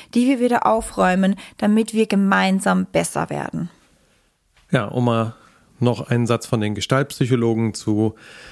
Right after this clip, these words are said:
Speaker 2: äh, verwenden. Was ist, darf sein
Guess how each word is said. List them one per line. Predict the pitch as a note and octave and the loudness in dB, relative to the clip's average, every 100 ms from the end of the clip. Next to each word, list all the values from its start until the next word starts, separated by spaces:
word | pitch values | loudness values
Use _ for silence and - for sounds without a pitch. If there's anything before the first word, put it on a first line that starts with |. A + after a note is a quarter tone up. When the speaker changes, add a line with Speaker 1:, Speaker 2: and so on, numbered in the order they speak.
| - - _ _ - | -20 -20 _ _ -4
Speaker 2:
äh, | G#2+ G2 G2 | -2 -2 -2
verwenden. | - G#2 A2 A2 C3 A2+ G#2 E2+ - - - _ _ _ _ _ | -2 -2 0 -2 -2 -2 -2 -4 -10 -20 -20 _ _ _ _ _
Was | A2+ G#2+ - | -4 -4 0
ist, | E3 D#3+ - - C3 | 0 0 -8 -8 -4
darf | A2 - | -4 -4
sein | - A#2+ B2 C3+ A#2+ | -2 0 2 0 -4